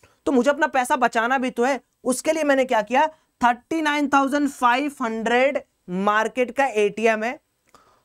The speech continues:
और मार्केट के अंदर मैं क्या करूंगा, एक इससे ए-, आ-, पुट के फार आईटीएम से थोड़ा सा दूर ओटीएम ले लूंगा। जैसे यहां पर आओ,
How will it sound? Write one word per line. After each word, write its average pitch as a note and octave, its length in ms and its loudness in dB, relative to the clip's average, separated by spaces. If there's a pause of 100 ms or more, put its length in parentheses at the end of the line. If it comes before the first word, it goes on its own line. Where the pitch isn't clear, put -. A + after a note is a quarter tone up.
(160)
और C#4 280 4
मार्केट A#3 520 0
के C4 100 -4
अंदर B3 260 0
मैं A#3 300 0
क्या B3 140 2
करूंगा, A#3 460 0
एक B3+ 380 0 (320)
इससे B3+ 380 0 (280)
ए-, A#3+ 140 4
आ-, A3 220 0 (360)
पुट C4+ 220 2
के D#4+ 260 4
फार D4 720 0
आईटीएम B3 360 -4
से C#4 120 -4
थोड़ा A#3+ 260 0
सा A#3+ 120 -4
दूर G#3 240 0
ओटीएम D3 380 -2
ले A#2 80 -8
लूंगा। A2+ 280 -14 (280)
जैसे F3 280 0
यहां G3+ 260 0
पर G#3+ 160 0
आओ, F3 220 0